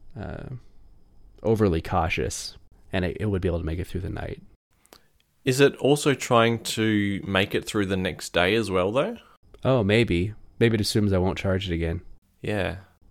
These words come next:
Speaker 1: I don't know.
Speaker 2: Maybe it's going for, like, a twenty-four hour run.
Speaker 1: Yeah, that could be it.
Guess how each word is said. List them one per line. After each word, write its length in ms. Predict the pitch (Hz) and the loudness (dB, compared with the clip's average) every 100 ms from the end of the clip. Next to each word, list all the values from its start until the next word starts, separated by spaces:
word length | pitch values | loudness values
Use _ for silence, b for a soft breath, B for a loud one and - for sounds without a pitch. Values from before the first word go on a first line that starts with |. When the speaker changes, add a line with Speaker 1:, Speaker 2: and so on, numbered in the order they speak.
| - | -10
Speaker 1:
I 60 | 127 | -6
don't 120 | 117 | -4
know. 140 | 104 98 | -4 2
Speaker 2:
Maybe 200 | 107 104 | 2 2
it's 100 | - | 2
going 260 | 101 90 | 2 2
for, 120 | 90 95 | 0 -2
like, 140 | 92 | -2
a 60 | 87 | -4
twenty-four 440 | - 95 90 - | -2 -2 -2 -2
hour 220 | 85 90 | -2 -2
run. 380 | 90 92 87 98 - _ _ - | 0 -2 -4 -8 -16 _ _ -20
Speaker 1:
Yeah, 300 | - 98 85 107 - - - | -8 -6 -6 -8 -16 -20 -6
that 160 | - 208 | -2 2
could 100 | 101 | 2
be 120 | 90 | 2
it. 200 | 78 - | 0 -4